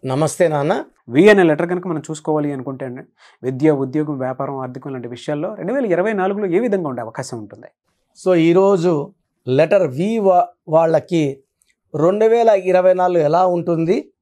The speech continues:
Speaker 1: అదేవిధంగా నన్ను కలిసిన విజయ్ కుమార్ సక్సెస్ స్టోరీ. So,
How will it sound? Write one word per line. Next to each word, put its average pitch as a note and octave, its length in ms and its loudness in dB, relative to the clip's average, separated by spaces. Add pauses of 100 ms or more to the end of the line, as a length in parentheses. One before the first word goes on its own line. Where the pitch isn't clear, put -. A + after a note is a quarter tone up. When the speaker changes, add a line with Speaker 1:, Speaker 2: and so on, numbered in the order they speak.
(440)
Speaker 1:
అదేవిధంగా G3+ 760 2 (580)
నన్ను E3 260 2
కలిసిన F#3+ 600 0 (360)
విజయ్ D#3 640 0
కుమార్ E3+ 420 0 (920)
సక్సెస్ F#3+ 520 -4
స్టోరీ. C#3 440 -2 (500)
So, F3 180 2